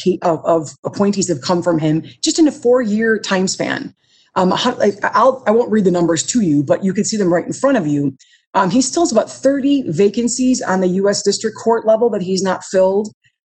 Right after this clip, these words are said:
Uh, there are zero vacancies on the Court of Appeals, but that's a much smaller, um, amount of courts. And then he's a-, been able to appoint three to the U S Supreme Court. So three in, in one, in one four-year ter-, or one,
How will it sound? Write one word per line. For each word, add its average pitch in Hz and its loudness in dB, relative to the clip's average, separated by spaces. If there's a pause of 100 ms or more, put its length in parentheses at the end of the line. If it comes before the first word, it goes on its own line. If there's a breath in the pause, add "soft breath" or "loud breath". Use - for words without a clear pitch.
Uh, 175 4
there 196 2
are 208 2
zero 233 2
vacancies 175 0
on 165 2
the - -2
Court 185 -2
of 143 -4
Appeals, 151 -2
but - -16
that's 214 0
a 202 -2
much 180 -2
smaller, 160 -2
um, 156 0 (120)
amount 165 0
of 139 -6
courts. - -4 (280 soft breath)
And 202 2
then 214 2
he's 214 0
a-, 202 0
been - -4
able 214 2
to 214 -2
appoint 202 0
three 202 -2 (300)
to 202 -2
the 202 2
U 196 4
S 185 0
Supreme 185 -2
Court. - -4
So 202 -4
three 302 2
in, 254 0
in 214 0
one, 220 0
in 190 -2
one 196 2
four-year 185 0
ter-, - -4
or 180 2
one, 208 0